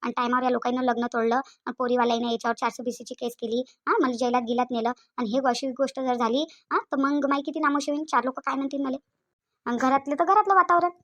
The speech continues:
हां, घरातलं वातावरण, घरातली लोकं मला बोलतील, "बाई, माई बेइज्जती होईल, कुठं तोंड काढायला जागा नाही राहीन बाई ना मला."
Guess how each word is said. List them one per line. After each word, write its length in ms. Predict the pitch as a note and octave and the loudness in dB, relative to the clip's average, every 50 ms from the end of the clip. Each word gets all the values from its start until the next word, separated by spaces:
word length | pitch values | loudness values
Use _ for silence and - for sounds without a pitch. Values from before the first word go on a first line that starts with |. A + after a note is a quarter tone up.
| _ F4+ | _ -4
हां, 200 | C#5+ A#4+ E4+ E4+ | -2 2 2 2
घरातलं 180 | F#4+ F#4+ F#4+ | 4 4 4
वातावरण, 320 | F4 E4+ E4+ E4 D#4 D#4+ C#4 | 4 4 4 2 0 2 2
घरातली 300 | B3+ C#4 D4 D#4+ F4 E4+ | 2 2 2 2 2 2
लोकं 180 | E4+ F4 F4 | 2 4 4
मला 140 | E4+ E4+ F4 | 4 4 4
बोलतील, 320 | E4 F4 F4+ F4 A4 F4+ - - - _ _ - | 4 2 2 2 0 -2 -2 -8 -18 _ _ 2
"बाई, 260 | E4+ F#4 G4+ F4 D#4 | 4 4 4 4 4
माई 140 | D#4 D#4 D#4 | 2 2 2
बेइज्जती 300 | D#4+ D4+ C4+ D4+ C4+ D#4 | 2 2 0 0 0 0
होईल, 120 | D4 D4 D4 - - _ _ | -2 -4 -6 -10 -20 _ _
कुठं 160 | C#4+ D4 D#4+ | -2 0 2
तोंड 220 | D#4+ D#4+ E4+ E4+ | 4 4 4 4
काढायला 200 | E4+ E4 E4 D#4+ | 4 4 2 4
जागा 200 | D#4+ F4 E4 E4 | 4 4 4 4
नाही 120 | F4 G4 G4 | 4 4 4
राहीन 160 | D#4 C#4+ C#4 | 4 2 2
बाई 100 | C4+ C4+ | 0 0
ना 100 | C4+ C4 | 0 0
मला." 160 | B3+ B3 C4 | 0 -2 -6